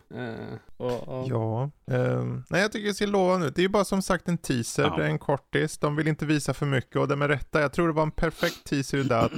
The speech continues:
Speaker 2: <clears throat> ge som en väldigt liten aptitretare. Inte visa upp bad guyen, utan, ehm, visa lite på platser, lite på världar och några karaktärer.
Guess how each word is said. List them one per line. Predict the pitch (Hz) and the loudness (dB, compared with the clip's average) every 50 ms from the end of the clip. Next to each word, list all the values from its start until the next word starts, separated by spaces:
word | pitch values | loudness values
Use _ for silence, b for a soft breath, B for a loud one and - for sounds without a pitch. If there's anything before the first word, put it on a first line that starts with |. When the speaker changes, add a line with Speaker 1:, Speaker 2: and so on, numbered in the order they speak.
| - - 104 | -6 -8 -10
Speaker 2:
<clears throat> | - - - | -14 -14 -10
ge | - 127 135 139 147 143 | -4 -2 2 2 2 2
som | - - 139 139 | 0 -2 -2 0
en | 139 131 | 0 2
väldigt | 151 143 123 123 117 - _ _ _ _ _ _ - 127 | 2 2 2 0 -2 -4 _ _ _ _ _ _ -4 -4
liten | 135 131 - 123 117 | -2 -2 -2 -2 -2
aptitretare. | 117 - - - - 143 127 - _ - 131 131 131 135 131 - _ - 123 117 113 110 113 123 135 139 - | -2 -4 -4 -4 -2 -2 -2 -2 _ -4 -2 0 2 0 0 0 _ 0 2 2 2 2 0 -2 -4 -4 -2
Inte | - 151 143 - - 139 | 0 0 0 0 -2 -2
visa | 135 143 135 - 151 135 | 0 0 0 2 2 0
upp | 131 - - | 0 0 0
bad | 131 127 120 107 107 | 0 0 0 0 0
guyen, | 123 123 120 120 120 120 117 120 123 - b b b b b | 0 2 2 2 2 0 0 -2 -6 -10 b b b b b
utan, | b 120 110 - _ - 117 117 113 117 117 117 | b -4 -4 -4 _ -2 0 0 0 -2 -2 -2
ehm, | 113 117 117 117 117 117 113 110 104 - - - - - _ _ _ _ _ - - - - - | 0 0 0 0 0 -2 -2 -4 -6 -8 -12 -18 -18 -20 _ _ _ _ _ -18 -18 -18 -16 -12
visa | - - 143 147 139 156 151 139 - - 139 | -10 -8 -6 -2 0 2 2 2 2 0 0
lite | 143 147 - - | 0 0 -2 -4
på | - - - | -10 -16 -16
platser, | - - - 147 131 - - - - - - 123 113 | -10 -4 -2 -2 -2 -2 -6 -12 -6 -4 -2 -2 -2
lite | 110 113 - - | -2 -4 -6 -4
på | - 120 | -4 -2
världar | 107 117 120 113 110 107 98 107 110 110 | 0 0 0 0 0 -2 -2 -2 -2 -2
och | 110 | -2
några | 110 110 113 110 | -2 -2 -4 -4
karaktärer. | - - 107 104 - - - 117 117 - - - - - - | -4 -4 -4 -4 -4 -4 -4 -2 -2 -2 -2 -2 -2 -2 -4